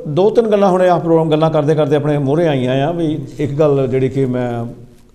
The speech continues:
ਅੱਗੇ ਵੀ ਕਈ ਵਾਰ ਸੋਚਦਾ ਨਾ ਕਿ ਜਦੋਂ ਆਪਾਂ ਜਿੱਥੇ ਇੱਕ ਪਾਸੇ ਭੈਣਾਂ ਭਰਾ ਰੱਖੜੀ ਬੰਨ੍ਹ ਕੇ ਖੁਸ਼ ਹੁੰਦੇ ਆ ਤੇ ਉਹਨਾਂ ਭੈਣਾਂ, ਖਾਸ ਕਰਕੇ ਭੈਣਾਂ ਦਾ ਗੱਲ ਕਰਾਂਗੇ, ਵੀ ਜਿਹਨਾਂ ਦੇ ਭਰਾ ਨਹੀਂ ਹੁੰਦੇ,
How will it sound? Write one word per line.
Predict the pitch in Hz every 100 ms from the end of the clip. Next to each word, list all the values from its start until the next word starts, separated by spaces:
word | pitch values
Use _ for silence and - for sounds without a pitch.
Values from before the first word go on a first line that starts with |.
| -
ਅੱਗੇ | 117 139
ਵੀ | 147
ਕਈ | 139
ਵਾਰ | 139
ਸੋਚਦਾ | - 127 135
ਨਾ | 143 143 143 - - _ _
ਕਿ | 185 180
ਜਦੋਂ | 175 180 175
ਆਪਾਂ | 180 165 160 165 160
ਜਿੱਥੇ | 151 202
ਇੱਕ | 190
ਪਾਸੇ | 196 -
ਭੈਣਾਂ | 190 - 139 143
ਭਰਾ | 147 147 135 131 -
ਰੱਖੜੀ | 156 165
ਬੰਨ੍ਹ | 156 165
ਕੇ |
ਖੁਸ਼ | 160 151 156
ਹੁੰਦੇ | 160 131
ਆ | 117 104 - - - - - _ -
ਤੇ | 165 156 135 147 - -
ਉਹਨਾਂ | 185 202 175 147
ਭੈਣਾਂ, | 139 160 131 127 156 165 170 - - -
ਖਾਸ | 156 170
ਕਰਕੇ | 175 151
ਭੈਣਾਂ | 156 135
ਦਾ | 131
ਗੱਲ | 127
ਕਰਾਂਗੇ, | 131 131
ਵੀ | 139
ਜਿਹਨਾਂ | 135 151
ਦੇ |
ਭਰਾ | 143 147 117
ਨਹੀਂ | 107 175
ਹੁੰਦੇ, | 139 107